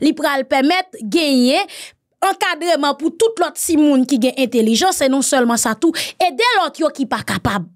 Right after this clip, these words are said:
Eh bien, ou yo plus parler pour retirer ti moun sa nan peyi a, pour voyer on l'autre côté, pendant l'autre pays yo même yo pa sispend ak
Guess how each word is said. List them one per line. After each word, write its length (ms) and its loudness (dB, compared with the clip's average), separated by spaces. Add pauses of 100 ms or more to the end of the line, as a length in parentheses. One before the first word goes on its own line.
(880)
Eh 100 2
bien, 180 4 (280)
ou 220 4
yo 220 2
plus 800 0
parler 460 0 (680)
pour 220 0
retirer 540 0
ti 160 -6
moun 180 2
sa 180 0
nan 180 0
peyi 300 0
a, 100 -2
pour 180 0
voyer 400 2
on 100 -2
l'autre 260 0
côté, 220 0 (320)
pendant 180 2
l'autre 220 -2
pays 200 0
yo 120 2
même 200 0
yo 100 2
pa 140 -2
sispend 480 -4
ak 260 -6